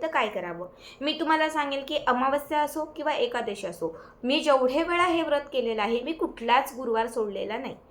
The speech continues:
अमावस्या असेल तर काय झालं, आपण त्या दिवशी सुद्धा उपवास आणि सगळ्या गोष्टी करतो, तोही गुरुवार गृहीत धरायचा. आणि जर एकादशी असेल, त्या गुरुवारी जर, अ, म्हणजे त्या गु-, अ,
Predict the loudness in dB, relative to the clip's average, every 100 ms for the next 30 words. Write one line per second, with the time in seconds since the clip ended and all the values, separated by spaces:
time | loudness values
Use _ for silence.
0 | -20 -20 -6 0 2 2 4 2 4 0
1 | 0 0 2 0 -4 -6 -4 0 0 0
2 | -2 -4 -8 -10 -6 4 4 4 -2 -4
3 | 2 4 4 -2 -2 0 0 0 -4 -6
4 | -4 -4 -4 4 4 4 -2 -2 0 -2
5 | -2 -4 -4 -6 -4 0 0 0 -8 -20
6 | -20 0 2 6 6 4 2 2 0 0
7 | 0 0 -2 -4 0 4 4 2 -6 -2
8 | 0 2 2 0 0 0 -2 -2 -2 -2
9 | -4 -2 -2 4 8 8 8 0 0 -2